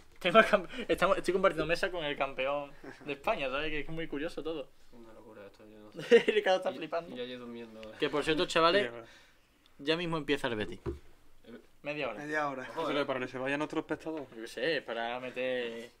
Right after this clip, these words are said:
Speaker 2: No, no, aquí
Speaker 1: presión.
Speaker 2: gritamos, ¿eh?
Speaker 1: Aquí gritamos, aquí se puede, bueno, se puede. Hay que gritar, pero en plan con la mano en la boca.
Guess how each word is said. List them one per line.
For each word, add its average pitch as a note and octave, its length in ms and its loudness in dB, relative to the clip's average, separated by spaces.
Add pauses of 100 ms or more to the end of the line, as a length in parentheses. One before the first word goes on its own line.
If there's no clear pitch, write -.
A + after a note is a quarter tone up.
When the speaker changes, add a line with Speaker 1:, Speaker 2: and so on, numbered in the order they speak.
Speaker 2:
No, C3+ 80 -6
no, D3 80 -2
aquí C3 140 -4
Speaker 1:
presión. D3 220 -2
Speaker 2:
gritamos, D3 360 -2
¿eh? - 40 -12 (120)
Speaker 1:
Aquí C#3 180 -10
gritamos, D3+ 300 0
aquí D3 100 -6
se D#3+ 100 -4
puede, E3+ 220 4
bueno, C3+ 180 -6
se - 120 -12
puede. G#2+ 220 -8 (340)
Hay B2+ 100 -12
que C#3+ 120 -2
gritar, D3 280 2
pero D3 140 0
en C3 80 -2
plan C#3 180 0
con C#3 80 -4
la C3+ 80 -2
mano C3 140 -2
en - 20 -2
la B2+ 60 0
boca. A2+ 160 -6